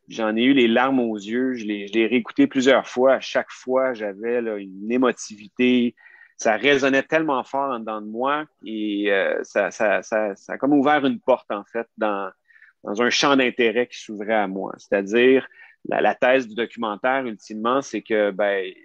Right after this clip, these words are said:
ça, ça vient étaler, euh, mettons, les, les traces de cette cohabitation qui a existé entre les Canadiens, euh,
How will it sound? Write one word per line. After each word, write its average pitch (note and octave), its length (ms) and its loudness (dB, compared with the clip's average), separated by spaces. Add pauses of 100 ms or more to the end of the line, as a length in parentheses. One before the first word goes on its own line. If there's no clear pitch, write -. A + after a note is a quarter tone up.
ça, G2+ 260 -2
ça G2+ 180 -6
vient A#2+ 400 2
étaler, B2 800 2 (200)
euh, D#2+ 280 -10 (180)
mettons, - 240 -6
les, G#2+ 180 0
les G#2 180 -2
traces - 580 -2 (300)
de - 80 -20
cette - 180 -2
cohabitation C3+ 680 2
qui C#3+ 120 -4
a A#2+ 40 4
existé A2+ 500 -4
entre A2+ 240 -4
les G#2+ 80 -2
Canadiens, A2+ 680 -4 (500)
euh, G2 480 2